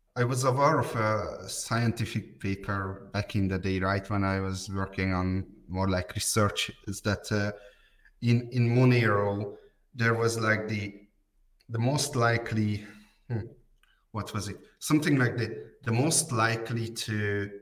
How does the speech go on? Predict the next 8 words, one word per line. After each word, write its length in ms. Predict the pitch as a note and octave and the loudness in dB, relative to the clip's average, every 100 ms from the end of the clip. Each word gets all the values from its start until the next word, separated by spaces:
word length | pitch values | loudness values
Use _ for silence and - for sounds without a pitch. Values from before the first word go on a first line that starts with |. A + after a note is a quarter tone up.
| _ _ _ - | _ _ _ -12
to 80 | A#2 | -4
be 260 | B2 B2 | 2 2
the 180 | B2 A#2 | 2 0
sender 880 | - - A2+ B2+ C3 C#3+ C#3+ C#3 - | -2 -2 2 2 2 2 2 0 -2
is 280 | A2+ G#2+ G#2+ | -4 -4 -4
the, 640 | A2 G#2+ G#2 G2 G2+ G#2 - - - _ _ _ _ _ _ - | -2 0 0 -2 -4 -6 -10 -16 -20 _ _ _ _ _ _ -2
the 120 | A#2 | 2
newest, 1040 | A#2 B2+ C3+ B2 G#2+ G#2 - - - - | 6 4 4 2 2 0 0 -2 -6 -16